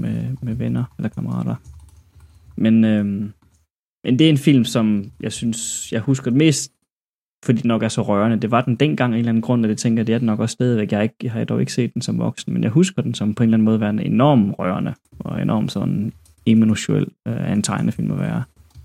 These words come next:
Øhm, men det er nok også, fordi det nok også er den første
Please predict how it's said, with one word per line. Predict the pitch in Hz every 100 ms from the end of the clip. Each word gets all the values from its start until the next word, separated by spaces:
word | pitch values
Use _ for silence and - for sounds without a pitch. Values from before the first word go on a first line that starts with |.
| - - - - - - -
Øhm, | 57 50 - - - 127 -
men | 123
det | 143
er |
nok | 135 135
også, | 131 131 - - -
fordi | - 127 120
det | 113
nok | 107 110
også | 110 - - -
er | 113
den | 110 107 - _ _ _ _ _ _ _ _
første | 143 170 - -